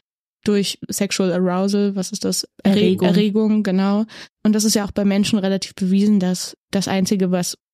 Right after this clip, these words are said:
Speaker 1: interkulturell, also was wirklich biologisch einen Menschen erregt, ist, andere Leute beim Sex zu sehen oder sie zu hören. Das würde ganz gut dazu passen, dass es eher so ein, wir wollen unsere Arbeitskraft, äh, hochhalten als Gruppe, deswegen versuchen wir die anderen mal nicht zu stören bei dem, was sie tun.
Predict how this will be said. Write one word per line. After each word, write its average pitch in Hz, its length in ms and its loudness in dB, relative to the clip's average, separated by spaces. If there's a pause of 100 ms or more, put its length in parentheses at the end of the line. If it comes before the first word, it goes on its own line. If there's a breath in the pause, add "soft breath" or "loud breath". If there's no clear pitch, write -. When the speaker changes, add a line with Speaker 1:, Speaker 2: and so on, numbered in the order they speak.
(160)
Speaker 1:
interkulturell, 196 760 0
also 175 160 -2
was 180 160 -2
wirklich 196 200 -4
biologisch 196 720 0 (160)
einen 196 160 2
Menschen 185 320 0
erregt, 175 320 -2
ist, - 160 -6
andere 180 240 -2
Leute 180 220 -6
beim 185 120 -2
Sex - 280 0
zu 196 100 0
sehen 175 240 0
oder 180 180 -4
sie 180 140 -2
zu - 180 -2
hören. 180 340 0 (380 loud breath)
Das - 140 -2
würde 208 180 2
ganz 196 220 0
gut 196 140 2
dazu 196 260 2
passen, 190 340 0
dass 180 160 0
es 180 80 -4
eher 190 220 2
so 180 100 2
ein, 185 240 2 (680 loud breath)
wir 214 180 2
wollen 202 320 2
unsere 185 260 2
Arbeitskraft, 196 840 -2
äh, 196 280 0 (300)
hochhalten 214 520 0
als 185 240 -2
Gruppe, 208 580 0
deswegen 190 440 0
versuchen 190 380 0
wir 175 100 2
die 170 100 0
anderen 175 260 0
mal 175 120 0
nicht 180 200 0
zu 165 80 -2
stören 175 320 -4
bei 185 100 -8
dem, 185 160 -2
was 185 140 -2
sie 190 100 -4
tun. 185 360 -4